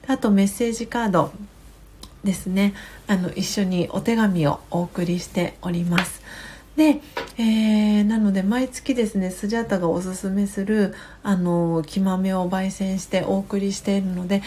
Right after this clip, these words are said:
何が届くかは、あの、その月々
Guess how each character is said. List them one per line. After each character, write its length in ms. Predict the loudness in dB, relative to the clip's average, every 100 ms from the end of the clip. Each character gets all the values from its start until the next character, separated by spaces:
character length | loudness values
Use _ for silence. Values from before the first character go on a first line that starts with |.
| -8 0
何 260 | 2 4 2
が 120 | 0
届 360 | -2 -2 -2
く 60 | -4
か 160 | -6 -2
は、 220 | 0 -2 -6 -14 -6
あ 80 | -4
の、 160 | -2
そ 120 | -2
の 180 | -2 -2 -4 -16 -18
月 220 | -6 -4
々 140 | -2